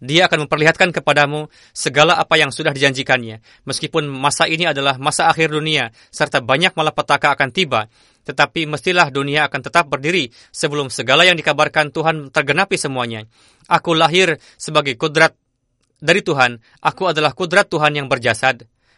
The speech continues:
Kemudian sesudah aku, ada lagi beberapa wujud yang menjadi manzar, mazhar kudrat kedua." Walhasil, Allah Ta'ala telah menganugerahkan nikmat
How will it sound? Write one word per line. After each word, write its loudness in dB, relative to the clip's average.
Kemudian 0
sesudah 0
aku, -6
ada 4
lagi 0
beberapa -2
wujud -2
yang -4
menjadi -4
manzar, -2
mazhar 0
kudrat 0
kedua." -8
Walhasil, -4
Allah -4
Ta'ala -2
telah -4
menganugerahkan -4
nikmat -4